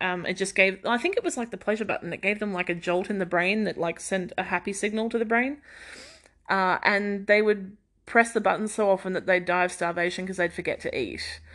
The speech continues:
That's me. I'm the rat in the cage that's just trying to hit the dopamine button over and over again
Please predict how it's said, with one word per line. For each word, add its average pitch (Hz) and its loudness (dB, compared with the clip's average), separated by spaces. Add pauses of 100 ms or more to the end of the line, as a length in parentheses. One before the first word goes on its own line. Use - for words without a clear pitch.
(340)
That's 196 4
me. 170 -6
I'm 262 0
the 254 4
rat 196 2
in 208 0
the 185 0
cage 175 -2
that's - -8
just 196 -6
trying 202 0
to 190 -4
hit - -4
the 196 -2
dopamine 175 -2
button 165 -4
over 180 0
and 175 -2
over 175 -2
again 131 -2